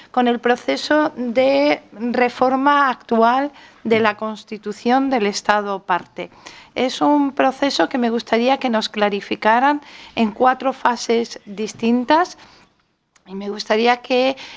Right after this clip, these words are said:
eh, pudieran explicificarnos en qué consiste temporalmente, realme-, cuál es el marco temporal de todo esto para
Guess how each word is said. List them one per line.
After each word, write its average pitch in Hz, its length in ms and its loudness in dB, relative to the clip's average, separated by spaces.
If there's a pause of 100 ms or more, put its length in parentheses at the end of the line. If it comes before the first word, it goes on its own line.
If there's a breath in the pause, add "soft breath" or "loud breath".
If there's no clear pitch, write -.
(140)
eh, 262 240 -2
pudieran 254 720 0
explicificarnos 254 1200 -2 (160)
en 233 160 -6
qué 262 160 -2
consiste 269 720 -2
temporalmente, 247 920 0 (340 loud breath)
realme-, 240 300 0
cuál 269 200 2
es 277 180 -6
el 247 100 -4
marco 247 320 -2
temporal 226 500 0
de 220 100 0
todo 220 240 0
esto 302 360 0
para 220 340 2